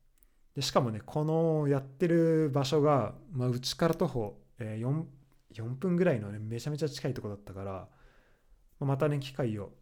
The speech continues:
えー、見つけていければなっていうふうに思ってます。しかも、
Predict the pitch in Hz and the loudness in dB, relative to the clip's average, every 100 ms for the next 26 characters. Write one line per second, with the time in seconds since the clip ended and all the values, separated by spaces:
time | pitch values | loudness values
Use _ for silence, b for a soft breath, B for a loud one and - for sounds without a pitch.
0 | - 110 107 - 117 110 101 110 104 101 | -18 -14 -14 -12 -12 -12 -12 -12 -10 -8
1 | 101 101 95 85 95 90 - 90 98 - | -10 -12 -16 -14 -14 -16 -18 -18 -18 -20
2 | _ _ _ _ _ - 151 98 - | _ _ _ _ _ -4 -2 -2 -8